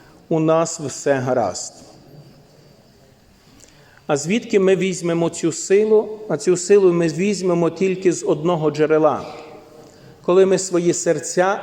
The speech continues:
і душі, і розум відкриємо для молитви,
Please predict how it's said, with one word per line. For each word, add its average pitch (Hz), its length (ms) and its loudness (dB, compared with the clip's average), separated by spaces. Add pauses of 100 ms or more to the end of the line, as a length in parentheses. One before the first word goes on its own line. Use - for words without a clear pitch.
і 175 80 -2
душі, 170 480 -2 (680)
і 175 120 4
розум 160 460 4 (640)
відкриємо 190 1040 4 (460)
для 175 300 4
молитви, 196 800 2